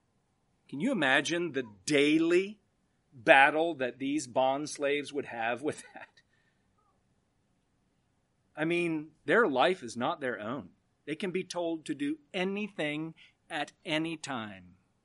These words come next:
and they're obligated to their master.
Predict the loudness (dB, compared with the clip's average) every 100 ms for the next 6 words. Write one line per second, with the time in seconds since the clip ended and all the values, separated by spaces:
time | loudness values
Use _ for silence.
0 | _ _ _ _ _ -8 -6 -8 -4 0
1 | 0 -4 -6 -8 -10 -12 -14 _ _ _
2 | _ _ _ _ -14 -8 -8 -8 -10 -12
3 | -14 -14